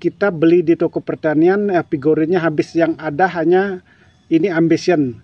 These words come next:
Jadi kita memakai yang ada saja kawan-kawan. Dosis yang akan kita gunakan adalah satu tutupnya ini.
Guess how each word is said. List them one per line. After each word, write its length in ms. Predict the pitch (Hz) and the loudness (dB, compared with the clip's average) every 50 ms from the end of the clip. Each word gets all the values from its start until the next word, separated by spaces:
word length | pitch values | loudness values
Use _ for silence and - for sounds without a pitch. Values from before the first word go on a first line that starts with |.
| _ - - | _ -14 -6
Jadi 320 | 139 147 156 151 202 196 | -4 -2 0 0 -2 -2
kita 560 | - 170 - - 180 190 190 180 170 - - | -2 -4 -2 0 0 0 0 -4 -8 -10 -6
memakai 480 | 156 156 151 147 147 - - 185 156 160 | -4 -2 -2 -2 -4 -4 -6 -4 -2 -2
yang 160 | 160 151 143 | -2 -2 -2
ada 240 | 139 143 135 156 143 | -4 -2 -2 -2 -2
saja 240 | 156 147 156 156 - | -2 -2 -2 -2 -2
kawan-kawan. 320 | 156 143 139 143 131 - - - _ | -2 -6 -4 -6 -8 -10 -14 -20 _
Dosis 480 | - 139 165 160 160 240 254 240 - 208 | -4 -2 -2 0 0 0 -2 0 0 0
yang 160 | 190 175 180 | 0 0 0
akan 400 | 160 156 - - 208 196 185 175 | -4 -8 -8 -4 -2 -2 -2 0
kita 240 | - 175 - - 165 | -2 -2 0 0 -2
gunakan 880 | 156 139 135 156 147 156 156 151 - _ _ _ - 202 214 214 220 | -2 0 -2 0 0 0 0 0 -4 _ _ _ -2 -2 -2 -2 -2
adalah 560 | - - 156 156 143 131 156 156 175 190 185 - - - - - - _ | -6 -8 -10 -6 -2 0 0 2 2 2 0 -2 -10 -20 -20 -20 -20 _
satu 400 | _ _ - 165 160 - - 190 | _ _ -4 -4 -4 -2 -2 -4
tutupnya 560 | 180 - 185 160 - - 156 - - 175 175 | -4 -2 -4 -6 -4 -4 -6 -2 0 0 0
ini. 400 | 180 190 196 202 208 180 143 113 | 2 2 2 2 2 2 0 -2